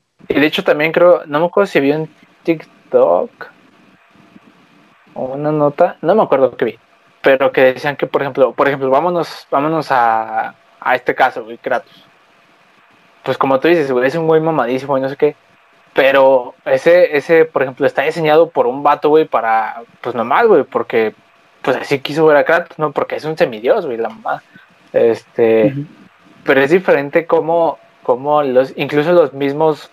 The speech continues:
Speaker 1: o sea, cómo, cómo los artistas, por ejemplo, los artistas hombres, los artistas mujeres,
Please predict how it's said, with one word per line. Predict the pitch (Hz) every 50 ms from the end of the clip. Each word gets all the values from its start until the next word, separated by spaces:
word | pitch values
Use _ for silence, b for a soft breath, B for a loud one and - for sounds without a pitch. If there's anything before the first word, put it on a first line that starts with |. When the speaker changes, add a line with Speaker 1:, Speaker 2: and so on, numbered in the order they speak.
| _ _
Speaker 1:
o | - 147
sea, | - 151 139 -
cómo, | - 180 185 185 190 - b b b b b b _ -
cómo | 165 170 190
los | 196 196 - -
artistas, | 143 123 127 - 147 139 135 - 160 151
por | - 143 135
ejemplo, | 139 131 131
los | 120 127
artistas | 135 123 - - 156 160 - 180 175 175
hombres, | 170 165 165 156 135
los | 123 - 139
artistas | 120 - - - 147 143 165 156
mujeres, | 147 135 127 - 147 151 147 143 147 -